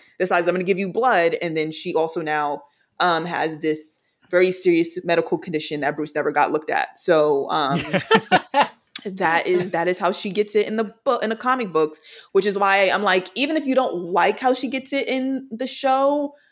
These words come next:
Speaker 1: if I see you complaining about, "It doesn't make sense," bitch, it, they never, it never
Speaker 3: <laughs>
Speaker 1: made sense.
Speaker 3: Let's tell you about
Speaker 1: Yeah,
Speaker 3: what
Speaker 1: it
Speaker 3: Stan Lee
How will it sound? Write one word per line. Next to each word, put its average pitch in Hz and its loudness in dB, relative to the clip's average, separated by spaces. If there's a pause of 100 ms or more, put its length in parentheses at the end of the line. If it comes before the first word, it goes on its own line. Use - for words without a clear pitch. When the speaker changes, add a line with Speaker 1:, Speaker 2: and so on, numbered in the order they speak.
(320)
Speaker 1:
if 214 0
I 226 2
see 269 -4
you 277 2
complaining 233 0
about, 220 2
"It - 2
doesn't 277 0
make 277 0
sense," 285 -2 (100)
bitch, 240 0 (200)
it, 208 -4 (140)
they 202 -2
never, 196 4
it 196 2
never 196 6
Speaker 3:
<laughs> - 4
Speaker 1:
made 156 0
sense. 123 -8
Speaker 3:
Let's 185 -4
tell 196 0
you 185 2
about 160 0
Speaker 1:
Yeah, 156 2
Speaker 3:
what 156 0
Speaker 1:
it 247 2
Speaker 3:
Stan 190 2
Lee 175 0